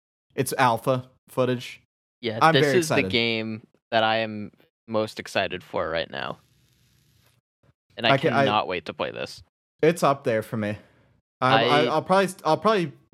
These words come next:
Speaker 1: we can each say once we get to the ones that don't have a date, we can just go through, like, three that we're looking
Speaker 2: Yeah.
Speaker 1: forward to. But I agree, though, that this one's hype. Like,
Speaker 2: This, like, I, I mean, this is the game, this is the spiritual successor to Left four Dead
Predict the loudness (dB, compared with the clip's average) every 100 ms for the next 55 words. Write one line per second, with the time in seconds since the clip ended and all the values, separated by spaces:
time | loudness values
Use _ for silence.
0 | -4 -2 0 -2 0 2 2 0 0 -2
1 | 0 0 0 0 -2 -2 0 0 -2 -2
2 | -2 -2 -4 -6 -2 -2 -2 -2 -4 -4
3 | -8 -6 -4 -6 -10 _ -6 -2 -2 -2
4 | -2 0 -2 -2 -4 -2 -2 -4 -6 _
5 | _ 2 2 2 0 0 0 0 -2 -6
6 | _ -18 -18 -20 _ _ -2 0 0 -2
7 | -6 -4 -2 -2 -8 _ -6 -4 -4 -6
8 | _ _ _ _ _ _ -2 -2 -2 -2
9 | -2 _ _ _ _ _ -4 -2 0 0
10 | 0 0 0 -4 -2 -4 -2 -2 -2 -4
11 | -8 -12 _ _ _ _ _ _ _ _
12 | _ -8 -6 -6 0 2 2 0 -6 -4
13 | -4 -4 -10 -6 -4 -2 -4 -2 -4 -4
14 | -4 -4 -4